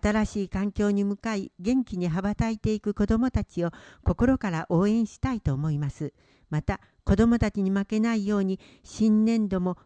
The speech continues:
まちづくりに全力で取り組まなければならないと決意を新たにしたところです。安全で安心できる生活が取り戻せるよう、新型コロナウイルスの一日も早い収束を願っています。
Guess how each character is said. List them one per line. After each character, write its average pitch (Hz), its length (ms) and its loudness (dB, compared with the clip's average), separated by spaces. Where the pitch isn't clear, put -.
ま 160 160 0
ち 214 140 -4
づ 226 160 -4
く 220 120 -2
り 175 140 -2
に 170 180 -4
全 180 280 2
力 233 260 -2
で 214 160 0
取 196 240 0
り 214 40 -10
組 220 160 0
ま 220 100 2
な 226 140 -2
け 208 100 -8
れ 185 100 -2
ば 170 140 -4
な 180 140 -2
ら 190 120 -4
な 190 160 -2
い 175 60 -6
と 190 200 -4
決 214 320 2
意 185 160 0
を 196 160 -2
新 208 220 -2
た 160 120 -4
に 139 140 -2
し - 80 -20
た 165 100 -4
と 165 140 -6
こ 170 120 -6
ろ 165 120 -6
で 131 100 -8
す。 - 240 -10
安 185 240 2
全 185 240 -2
で 180 180 0
安 180 220 -2
心 214 260 0
で 202 140 -2
き 220 100 -4
る 208 120 0
生 202 240 -2
活 202 240 -6
が 190 120 -2
取 190 140 0
り 202 100 0
戻 202 240 2
せ 214 220 -2
る 175 120 -4
よ 185 300 -2
う、 - 40 -20
新 214 360 0
型 220 260 -4
コ 208 160 0
ロ 208 120 4
ナ 208 160 0
ウ 208 120 2
イ - 20 0
ル 220 140 -2
ス - 140 -8
の 175 120 2
一 196 240 -2
日 269 340 2
も 214 140 4
早 180 320 -2
い 165 240 -2
収 202 320 -2
束 226 340 -2
を 214 80 2
願 165 220 0
っ 175 60 -6
て - 160 -10
い 139 80 -4
ま 131 160 -4
す。 143 200 -8